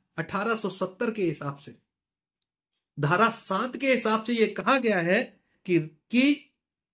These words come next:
arrear of maintenance, damage of,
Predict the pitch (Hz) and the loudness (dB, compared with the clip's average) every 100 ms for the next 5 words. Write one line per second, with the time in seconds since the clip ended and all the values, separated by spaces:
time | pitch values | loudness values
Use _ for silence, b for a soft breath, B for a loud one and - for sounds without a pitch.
0 | _ _ _ _ _ 208 240 262 302 262 | _ _ _ _ _ 2 4 6 6 4
1 | 214 202 180 180 196 220 233 240 - - | 2 -4 -4 -4 -2 0 0 -4 -12 -20
2 | - _ _ _ _ _ _ - 147 196 | -20 _ _ _ _ _ _ -2 4 6
3 | 226 269 247 | 6 4 2